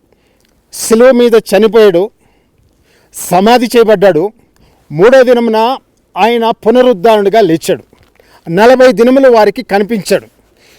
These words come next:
వారికి సూచనలు ఇచ్చాడు, దేవుని రాజ్యాన్ని గురించి అనేకమైనటువంటి విషయాలను బోధించాడు. బోధించిన తర్వాత ఆయన పరలోకంలోనికి ఆరోహణుడై పోకముందు ఆయన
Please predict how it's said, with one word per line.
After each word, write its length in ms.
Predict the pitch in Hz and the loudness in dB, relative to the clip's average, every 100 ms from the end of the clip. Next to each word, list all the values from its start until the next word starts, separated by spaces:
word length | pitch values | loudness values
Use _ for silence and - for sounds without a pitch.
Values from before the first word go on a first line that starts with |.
| _ | _
వారికి 360 | 147 208 208 214 | 0 0 0 -4
సూచనలు 520 | - 247 269 262 240 | -4 -4 -2 -2 -2
ఇచ్చాడు, 360 | 196 - 208 113 _ _ _ _ _ _ _ | -6 -4 -4 -4 _ _ _ _ _ _ _
దేవుని 440 | - 101 196 254 269 | -16 0 2 4 2
రాజ్యాన్ని 480 | 233 226 190 262 254 | 2 0 2 2 2
గురించి 300 | 240 247 220 | -2 -4 -2
అనేకమైనటువంటి 720 | 240 240 247 254 220 220 220 | -2 -2 -2 -2 -4 -4 -4
విషయాలను 440 | 208 - 240 233 | -4 -2 -2 0
బోధించాడు. 600 | 175 208 220 196 180 127 _ _ _ _ _ _ | -2 -2 -4 -8 -10 -12 _ _ _ _ _ _
బోధించిన 580 | 131 254 311 311 269 247 | -4 0 0 0 -2 -2
తర్వాత 640 | 226 240 254 196 180 226 _ _ - | -2 0 0 0 0 -2 _ _ -6
ఆయన 340 | 208 254 240 247 - | -2 -2 -2 -4 -2
పరలోకంలోనికి 1080 | 196 240 262 247 254 240 240 240 - 233 254 - | -2 2 0 0 -2 0 0 0 -6 -8 -10 -4
ఆరోహణుడై 680 | 170 240 254 208 226 214 220 | 0 2 2 2 -2 0 0
పోకముందు 800 | 202 - 202 214 185 185 320 254 - _ _ _ - | -2 0 0 0 -4 -4 0 -2 -4 _ _ _ -6
ఆయన 520 | 233 302 262 202 269 | -2 0 0 -2 -6